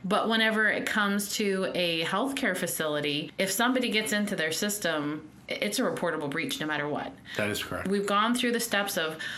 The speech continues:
Speaker 1: what you have to do immediately, how you have to report it, what kind of things you can expect later on.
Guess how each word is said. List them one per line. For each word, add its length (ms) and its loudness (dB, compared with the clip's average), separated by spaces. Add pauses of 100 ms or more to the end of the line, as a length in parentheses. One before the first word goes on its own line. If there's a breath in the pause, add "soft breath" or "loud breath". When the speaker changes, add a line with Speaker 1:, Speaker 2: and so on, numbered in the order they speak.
(160 loud breath)
Speaker 1:
what 280 0
you 120 2
have 240 2
to 80 0
do 300 2
immediately, 920 0
how 320 2
you 160 2
have 300 0
to 40 2
report 420 0
it, 240 0
what 280 0
kind 240 2
of 80 -4
things 360 0
you 80 0
can 160 0
expect 600 0
later 340 0
on. 460 2